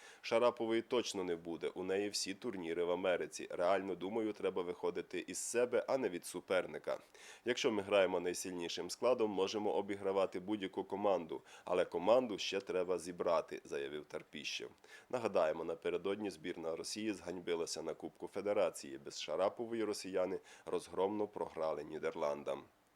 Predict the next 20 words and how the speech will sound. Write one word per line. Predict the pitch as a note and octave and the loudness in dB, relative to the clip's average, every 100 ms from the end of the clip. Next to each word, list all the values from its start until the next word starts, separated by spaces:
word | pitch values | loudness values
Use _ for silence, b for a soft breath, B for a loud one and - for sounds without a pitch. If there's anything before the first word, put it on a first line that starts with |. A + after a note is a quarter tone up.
| - | -4
І | |
на | A#2 | -2
завершення | E2+ D#2+ E2 - D#2 | -2 -2 -2 -2 -8
про | - D#2+ | -8 -8
погоду. | - E2 E2 D2 C#2+ - _ B B B B | -6 -2 -2 -2 -6 -10 _ B B B B
У | - | -8
середу | - G2+ F2+ F#2 | 4 6 6 2
на | F2+ | 0
всій | - F2+ | 0 -4
території | E2+ F2 E2 F2+ E2+ | -2 -2 0 0 0
України | F2 - F2 E2+ | -2 -4 -4 -2
малохмарно, | E2+ E2 D#2+ - G2 A2 A2+ A2 | 0 0 0 0 4 4 4 0
без | F#2+ F2 | 0 2
опадів, | F#2 D#2+ D2+ D2 C#2+ | 0 0 -6 -8 -6
невеликі | E2 E2+ D#2+ D#2 D#2 | -4 -2 -2 -4 -8
дощі | D2 - B2 | -6 -6 -4
лише | A2+ G2+ F#2 | -2 -2 -4
на | E2+ | -4
заході | D2+ D#2 E2+ E2 | -2 -2 -4 -6
України. | E2+ D#2+ D#2 E2 D2+ C#2+ | -6 -6 -8 -6 -6 -6